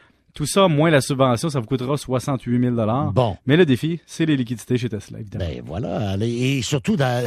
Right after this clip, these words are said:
Speaker 2: <laughs> la patience des gens qui ont commandé la, la, la modèle trois,
Speaker 1: Et
Speaker 2: qui
Speaker 1: c'est
Speaker 2: sera d'ailleurs à Montréal dans les prochains jours pour le Salon de la voiture électrique ici à la place Bonaventure.
Speaker 1: Et on sera à même de comparer avec les autres voitures électriques des autres constructeurs qui commencent justement à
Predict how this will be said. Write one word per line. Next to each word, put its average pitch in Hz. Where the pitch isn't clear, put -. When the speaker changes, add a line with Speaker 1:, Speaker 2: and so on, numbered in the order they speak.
Speaker 2:
<laughs> -
la 139
patience 196
des 127
gens 170
qui -
ont 131
commandé 135
la, 120
la, 98
la 92
modèle 107
trois, 233
Speaker 1:
Et 120
Speaker 2:
qui 214
Speaker 1:
c'est -
Speaker 2:
sera 269
d'ailleurs 190
à 156
Montréal 135
dans 135
les 110
prochains 90
jours 180
pour 143
le 143
Salon 143
de 143
la 127
voiture 113
électrique 107
ici 107
à 110
la 87
place 104
Bonaventure. 78
Speaker 1:
Et 139
on 123
sera 123
à 117
même 139
de 117
comparer 120
avec 117
les 95
autres 175
voitures 120
électriques 113
des 104
autres 175
constructeurs 117
qui 104
commencent 123
justement 107
à 120